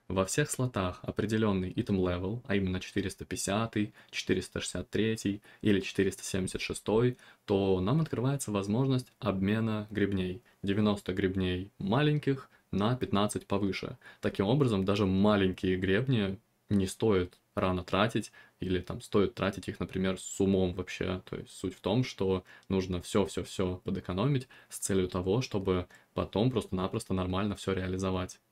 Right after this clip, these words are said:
И если поговорить о первом этапе до четырехсот сорок третьего, до четырехсот сорок пятого item левела,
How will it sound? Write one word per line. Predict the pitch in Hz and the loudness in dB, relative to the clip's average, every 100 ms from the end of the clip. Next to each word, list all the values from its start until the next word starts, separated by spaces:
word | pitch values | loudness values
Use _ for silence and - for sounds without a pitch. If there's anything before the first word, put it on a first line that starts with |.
| _ _ - | _ _ -2
И | |
если | 92 98 - | 2 2 2
поговорить | 131 123 123 131 | 0 2 4 2
о | 117 | 2
первом | 127 165 139 | 2 4 2
этапе | 127 98 95 | 2 0 0
до | 95 92 | 0 -2
четырехсот | - 95 92 98 | 0 -2 0 -2
сорок | - 92 | -2 -4
третьего, | - 101 123 113 | 0 0 2 0
до | 95 | 0
четырехсот | - 98 95 - 101 | -2 -2 -2 0 -2
сорок | - 92 | -2 -4
пятого | - 107 117 107 | -2 -2 0 -2
item | 104 98 | 0 0
левела, | 98 95 95 95 95 | 0 -2 -2 -4 -6